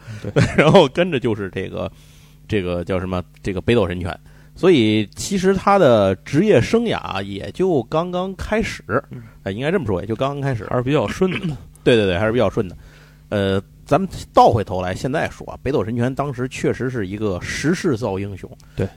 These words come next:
Speaker 2: 呃，就是整个时代也好啊，这 Jump 编辑部也好啊，从上到下都需要有这样一部作品。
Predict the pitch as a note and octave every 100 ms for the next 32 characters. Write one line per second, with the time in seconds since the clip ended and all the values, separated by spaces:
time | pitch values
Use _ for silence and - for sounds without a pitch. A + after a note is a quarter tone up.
0 | - G2+ C3 G#2+ G2+ G2 F#2 - F2+ C3
1 | C#3+ - B2+ E3+ E3 F#2 F#2 - - C#2
2 | G2 B2 A2+ - F#3+ C3+ A2 D#3+ E3 D#3+
3 | A3+ G2 F2+ - - - - - D#3+ G3
4 | D3 C3 C#3 A2+ D#3+ E3+ - C4+ D4 -
5 | - A2 F2+ - C3+ F3+ - -